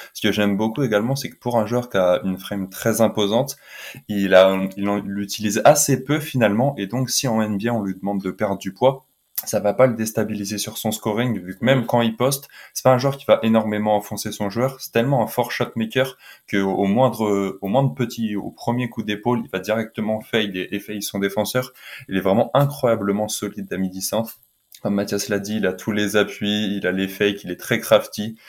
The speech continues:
Speaker 1: il joue en ballerine, il, il fade des deux côtés sans problème. Et il a, euh, Mathias l'a dit également, une grosse facilité à trouver ses spots. Donc, euh, m-, sans avoir un gros premier pas, mais il, il se,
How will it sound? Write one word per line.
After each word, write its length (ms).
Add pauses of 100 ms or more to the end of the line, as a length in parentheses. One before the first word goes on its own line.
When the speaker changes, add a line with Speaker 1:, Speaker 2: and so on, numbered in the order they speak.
(340)
Speaker 1:
il 100
joue 140
en 120
ballerine, 520
il, 380
il 100
fade 300
des 140
deux 180
côtés 340
sans 220
problème. 560 (400)
Et 60
il 100
a, 120
euh, 260 (180)
Mathias 320
l'a 80
dit 80
également, 240
une 100
grosse 340
facilité 380
à 60
trouver 200
ses 120
spots. 460
Donc, 220
euh, 140 (680)
m-, 160
sans 260
avoir 160
un 60
gros 180
premier 320
pas, 240
mais 180
il, 280
il 120
se, 400